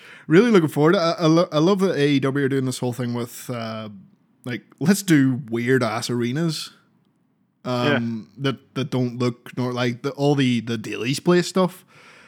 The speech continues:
Speaker 1: i-, is one example of it. Um, and I hope they, they keep looking for ways to do different looking sorta, sorta stadiums and that. Uh, I think Arthur Ashe is, is gonna look very,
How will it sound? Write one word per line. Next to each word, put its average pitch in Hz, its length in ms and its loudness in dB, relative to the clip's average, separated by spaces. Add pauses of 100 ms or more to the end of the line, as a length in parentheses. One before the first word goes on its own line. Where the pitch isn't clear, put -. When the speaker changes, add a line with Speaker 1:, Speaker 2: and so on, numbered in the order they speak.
(260)
Speaker 1:
i-, 123 40 -4
is 110 460 -4
one 113 160 -8
example 165 460 -2
of 165 100 0
it. 180 160 -4 (540)
Um, 120 520 -2 (480)
and 135 120 -2
I - 20 2
hope 185 160 2
they, 202 140 0
they 127 300 0 (180)
keep 117 240 -6
looking 139 320 -2
for 117 600 -6 (160)
ways 117 380 -8
to 113 320 -12 (380)
do 120 180 -6 (200)
different 135 340 -6
looking 143 580 2 (340)
sorta, 120 600 -6 (420)
sorta 113 220 -10
stadiums 131 600 -6
and 156 100 -2
that. 165 140 -2 (540)
Uh, 135 200 0
I - 20 0
think 180 200 0
Arthur 131 300 -2
Ashe 113 240 -6
is, 117 300 -10
is 110 100 -10
gonna 113 240 -8
look 107 220 -8
very, 123 420 -4